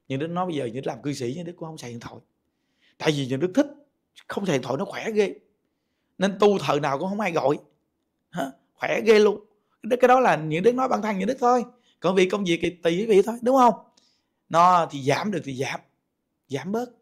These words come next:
Thì những đức thấy cái này khỏe là dù những đức làm cư sĩ nghe, vẫn không xài điện thoại. Đó. Vẫn không xài điện thoại. Thêm cái nữa là gì? Không đi du lịch. Không đi du lịch đâu chứ. Tại vì cái này hồi đó giờ mình đã tập được, bây giờ mình đi nó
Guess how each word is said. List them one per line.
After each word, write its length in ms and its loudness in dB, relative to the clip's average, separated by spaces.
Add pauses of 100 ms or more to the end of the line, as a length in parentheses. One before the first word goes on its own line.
(800)
Thì 160 -2
những 160 -4
đức 140 0
thấy 100 -6
cái 100 -6
này 180 -4
khỏe 280 -2
là 100 -6
dù 200 0
những 160 -6
đức 60 -6
làm 180 -6
cư 100 -6
sĩ 260 -4
nghe, 140 -6 (420)
vẫn 120 -4
không 180 -6
xài 120 -4
điện 120 -12
thoại. 180 -20 (1300)
Đó. 60 -14 (580)
Vẫn 100 -8
không 80 -12
xài 100 -8
điện 140 -10
thoại. 180 -20 (580)
Thêm 240 0
cái 160 0
nữa 100 -2
là 100 -4
gì? 260 -8 (420)
Không 180 -6
đi 100 0
du 120 0
lịch. 160 -4 (1120)
Không 220 -12
đi 100 -6
du 100 -4
lịch 160 -8
đâu 200 -8
chứ. 100 -12 (800)
Tại 160 4
vì 120 2
cái 120 -2
này 140 2
hồi 100 2
đó 200 4
giờ 60 -2
mình 100 0
đã 80 0
tập 240 -2
được, 220 6
bây 100 -2
giờ 80 2
mình 160 -2
đi 160 2
nó 120 0